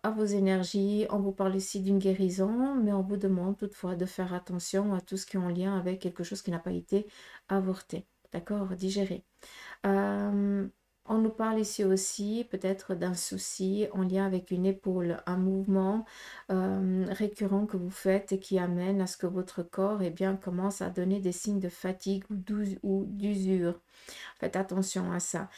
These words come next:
Mais sinon, par rapport à la santé, pour la plupart d'entre vous, on est ici à un niveau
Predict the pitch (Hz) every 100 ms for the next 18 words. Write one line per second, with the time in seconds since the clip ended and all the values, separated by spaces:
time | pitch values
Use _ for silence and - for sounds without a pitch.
0 | - - 196 196 233 233 226 190 185 208
1 | 196 180 175 - 180 180 185 196 180 175
2 | 180 180 190 185 180 - 175 196 214 190
3 | 175 180 175 - - 196 175 175 180 190
4 | 196